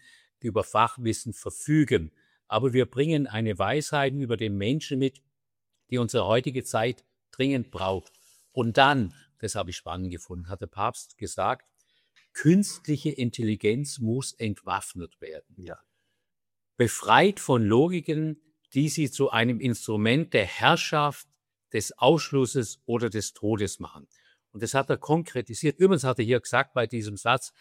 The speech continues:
Speaker 1: „Künstliche Intelligenz muss entwaffnet werden.“ Da hat er gesagt, das ist natürlich eine harte Formulierung, aber man p-, muss heute solche Formul-, solche Formulierungen verwenden, um Aufmerksamkeit zu
Speaker 2: Genau.
Speaker 1: generieren.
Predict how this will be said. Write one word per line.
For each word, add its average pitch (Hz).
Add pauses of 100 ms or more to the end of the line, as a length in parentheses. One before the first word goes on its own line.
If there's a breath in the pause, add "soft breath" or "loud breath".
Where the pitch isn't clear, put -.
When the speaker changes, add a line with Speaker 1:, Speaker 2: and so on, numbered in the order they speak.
(260 soft breath)
Speaker 1:
„Künstliche 147
Intelligenz 120
muss 135
entwaffnet 120
werden.“ 131
Da 113
hat 127
er 127
gesagt, 127 (380 loud breath)
das 113
ist -
natürlich 127
eine 113
harte 139
Formulierung, 120 (300 soft breath)
aber 135
man 123
p-, 131
muss 151
heute 151
solche 135
Formul-, 123 (200)
solche 139
Formulierungen 123
verwenden, 131 (340 soft breath)
um 131
Aufmerksamkeit 117
zu -
Speaker 2:
Genau. -
Speaker 1:
generieren. 101